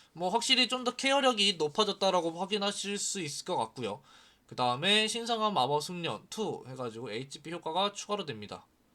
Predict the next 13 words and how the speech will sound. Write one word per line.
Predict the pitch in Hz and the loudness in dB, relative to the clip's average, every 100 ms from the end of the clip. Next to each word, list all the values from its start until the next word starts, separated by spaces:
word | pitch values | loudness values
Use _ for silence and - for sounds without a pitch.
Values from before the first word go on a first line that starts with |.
| _ | _
어, | - 104 101 _ _ _ _ _ | -6 -6 -6 _ _ _ _ _
팔십사 | - 233 254 160 | 0 2 4 4
렙에 | 147 190 139 - - _ _ _ | 6 6 4 0 -4 _ _ _
추가가 | - 180 170 | -6 0 2
되네요. | 131 113 110 | 2 0 -2
회복력 | 147 156 123 | -6 -6 -6
사십 | 98 101 | -8 -8
빼기. | 113 101 127 - - - _ | -8 -8 -10 -12 -20 -20 _
그 | - | -4
다음에 | 110 120 180 | -2 0 -2
특정 | 185 196 202 | -4 -6 -6
기술이 | 175 156 151 151 151 151 170 185 | -6 -6 -4 -4 -2 -4 -4 -8
증가합니다. | 123 110 107 98 98 92 | -10 -8 -8 -8 -14 -20